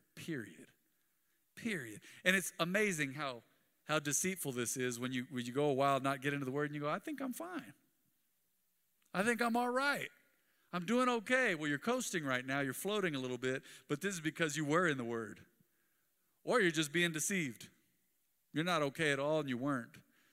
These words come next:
You've gotta get back into God's word. That's never a message of condemnation from me. You know how many believers I've met over the years? They say, "I've never read through Scripture. I've never have."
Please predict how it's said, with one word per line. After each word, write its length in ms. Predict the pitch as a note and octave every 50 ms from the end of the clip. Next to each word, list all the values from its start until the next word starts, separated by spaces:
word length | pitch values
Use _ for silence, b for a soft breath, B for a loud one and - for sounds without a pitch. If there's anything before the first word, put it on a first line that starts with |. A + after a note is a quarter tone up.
| b b b
You've 160 | D3 D#3+ C3
gotta 240 | F3 E3+ D3+ C3+ B2+
get 280 | B2+ D3 E3+ F#3 F#3+ - - B B B B B
back 300 | D#3+ D#3 D#3+ D#3+ - E3+
into 160 | D3 C#3 C3+
God's 340 | B2 C#3+ D3 D3 D3 C3 C3+
word. 260 | C#3 D3 D3 C#3+ C3+
That's 240 | D#3 F3 E3+ - -
never 260 | F3 E3+ F3 D#3+ D#3+
a 60 | C#3
message 360 | C3 C#3 D#3 D#3+ - F3 D3 C#3
of 100 | B2+ -
condemnation 640 | D#3 D#3 D#3 D3 C#3+ C3+ C#3+ D3 D#3+ - - E3
from 200 | C#3+ - E3 D#3+
me. 180 | D#3+ E3 E3+ D#3+ - B B B B B B B B B B B B B _ _ _ _ -
You 60 | F#3+
know 60 | G3+
how 60 | G3+
many 160 | G3 G3 F#3 E3
believers 420 | C#3+ D#3+ F3+ G3+ G3+ F#3+ F#3 E3+
I've 140 | F#3+ F3+ E3+
met 140 | F3+ F#3 F#3+
over 180 | G3 F#3 F#3+
the 80 | F#3 F#3+
years? 240 | G3 G3 G3 F#3 E3
They 80 | D#3
say, 140 | D3 - D#3+
"I've 120 | D3 D3+
never 240 | D#3+ E3 E3+ E3 E3+
read 300 | D#3 D3+ D#3 D#3+ D#3+ D3+
through 160 | - D#3+ D#3
Scripture. 460 | C#3+ - - D#3 C3+ B2+ - C3+ B2 B2
I've 80 | B2+
never 260 | C#3+ D3 C#3+ C#3 C#3
have." 320 | C#3+ D3+ D3 C3 A#2 A2+